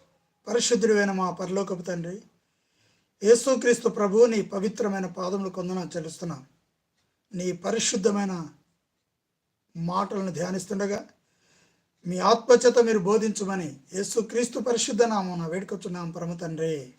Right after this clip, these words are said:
ఆమేన్. యేసుక్రీస్తు పరిశుద్ధ నామములో మీ అందరికీ నా హృదయపూర్వక వందనములు. ఈ దినము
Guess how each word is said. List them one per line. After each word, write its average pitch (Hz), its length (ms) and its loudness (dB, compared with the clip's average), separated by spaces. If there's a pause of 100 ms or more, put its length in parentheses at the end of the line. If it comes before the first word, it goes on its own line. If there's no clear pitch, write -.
(140)
ఆమేన్. 160 360 -8 (4000)
యేసుక్రీస్తు 240 600 4
పరిశుద్ధ 202 420 0
నామములో 208 420 4
మీ 202 120 0
అందరికీ 190 680 -2
నా 170 120 -8
హృదయపూర్వక 170 540 -6
వందనములు. 170 640 -6 (1160)
ఈ - 40 -14
దినము 165 500 -8